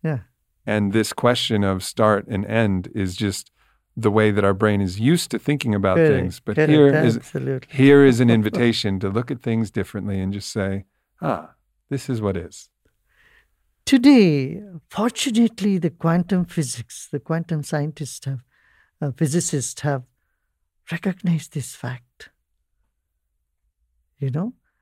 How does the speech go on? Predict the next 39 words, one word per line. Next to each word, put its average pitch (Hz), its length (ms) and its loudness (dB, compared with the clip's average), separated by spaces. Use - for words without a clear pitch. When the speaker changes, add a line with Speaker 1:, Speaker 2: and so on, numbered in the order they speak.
Speaker 1:
there 147 200 0
is 143 180 -4
what 139 200 -6
is 131 80 -10
called 131 280 -12
spherical 170 580 2
thinking, 123 460 -6
that 123 100 -8
energy, 165 840 2
uh, 214 440 -6
is 175 260 2
there 214 280 6
as 156 180 2
energy. 139 460 -4
You 156 200 -4
don't 190 280 2
need 190 280 2
to 165 60 -6
say 165 300 0
the 160 140 -4
energy 151 380 0
originated 160 920 2
from 131 260 -4
here 127 240 -4
because 170 360 -2
it 196 140 -2
has - 260 -4
neither 165 480 4
beginning 151 580 0
nor 139 200 0
end. 127 240 -2
It 135 360 -8
can 143 220 0
neither 151 280 2
be 196 140 0
created 147 580 -2
nor 135 160 -2
be 127 140 -4
destroyed. 123 640 -10